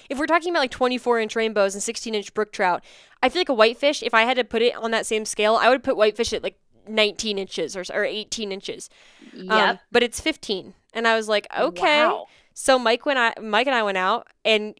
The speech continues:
Speaker 1: each caught one whitefish and each one was, like, sixteen <laughs> inches. And so we submitted them and now we have matching Master Angler
Speaker 2: Master
Speaker 1: patches.
Speaker 2: Anglers.
Speaker 1: Yes. So
Speaker 2: Ooh.
Speaker 1: you are talking to a master angler.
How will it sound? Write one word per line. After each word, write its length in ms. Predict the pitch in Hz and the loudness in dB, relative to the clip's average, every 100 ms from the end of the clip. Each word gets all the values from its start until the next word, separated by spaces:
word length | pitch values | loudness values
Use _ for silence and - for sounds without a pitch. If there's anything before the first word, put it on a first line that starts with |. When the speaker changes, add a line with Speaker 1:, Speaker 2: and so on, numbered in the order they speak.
| - | -6
Speaker 1:
each 360 | 226 247 - - | -6 -6 -10 -4
caught 280 | 220 208 - | 2 2 2
one 180 | 190 247 | -2 2
whitefish 420 | 226 208 220 233 | 0 2 -2 -2
and 180 | 196 185 - | -8 -10 -8
each 220 | 226 - | -8 -2
one 280 | 233 277 233 | 2 4 2
was, 180 | 214 208 | -2 -2
like, 120 | 190 | -6
sixteen 440 | - 214 - 247 | -6 -6 -2 4
<laughs> 80 | 277 | 4
inches. 640 | 285 - - 302 - - - 311 - - - | 4 2 2 0 -2 -6 2 2 2 -6 0
And 180 | 262 240 - - - | 0 0 -8 -20 -20
so 260 | - 277 233 | 0 6 6
we 60 | 247 | 6
submitted 400 | 285 277 359 262 | 0 2 2 6
them 200 | 226 233 | 4 4
and 60 | 226 | 0
now 80 | 220 | 2
we 100 | 233 | 2
have 180 | 220 | -2
matching 680 | 220 214 214 220 - 262 254 - | -2 -4 -2 -2 -2 -4 -4 -8
Master 440 | 233 226 233 - | -2 -2 -2 -4
Angler 380 | 226 226 247 240 | -4 -4 -2 0
Speaker 2:
Master 340 | 226 226 247 269 | 2 2 2 2
Speaker 1:
patches. 200 | 262 233 | 2 2
Speaker 2:
Anglers. 720 | 247 311 294 277 254 247 226 | 0 2 4 6 6 4 4
Speaker 1:
Yes. 400 | 208 233 202 233 359 605 679 | 4 2 0 0 0 2 4
So 440 | 679 605 679 587 | 6 8 8 8
Speaker 2:
Ooh. 380 | 508 403 285 226 | 8 6 4 2
Speaker 1:
you 120 | 269 | 2
are 80 | 285 | 0
talking 380 | 269 233 233 196 | 4 2 2 -8
to 100 | 185 196 | -6 -6
a 40 | |
master 440 | 185 185 185 - | -4 -6 -6 -6
angler. 360 | - 165 175 269 | -8 -8 -2 -4